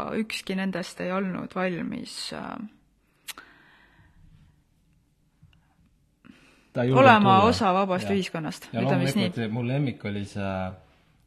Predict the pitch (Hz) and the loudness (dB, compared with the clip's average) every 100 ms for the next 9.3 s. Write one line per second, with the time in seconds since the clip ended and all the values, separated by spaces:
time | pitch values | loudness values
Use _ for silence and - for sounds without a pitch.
0 | _ - - 120 131 107 - - _ _ | _ -20 -8 0 0 0 -8 -20 _ _
1 | _ _ _ _ _ _ _ _ _ _ | _ _ _ _ _ _ _ _ _ _
2 | _ _ _ - - - - _ _ _ | _ _ _ -20 -20 -20 -20 _ _ _
3 | - _ _ _ _ _ _ _ 226 220 | -20 _ _ _ _ _ _ _ -4 -4
4 | 220 202 247 208 226 220 208 180 190 208 | -4 -6 -6 -6 -8 -10 -12 -12 -6 -6
5 | 196 214 214 185 175 - 180 170 165 170 | -4 -6 -6 -8 -10 -10 -10 -8 -8 -8
6 | 170 170 175 180 185 175 185 208 220 160 | -10 -10 -12 -12 -14 -12 -8 -8 -8 -12
7 | - - - 113 - 110 120 131 110 - | -16 -16 -14 -12 -6 -2 2 2 0 0
8 | 120 117 104 95 92 101 104 98 92 92 | -2 -2 -2 -2 -2 -2 -4 -4 -6 -6
9 | 95 90 | -6 -4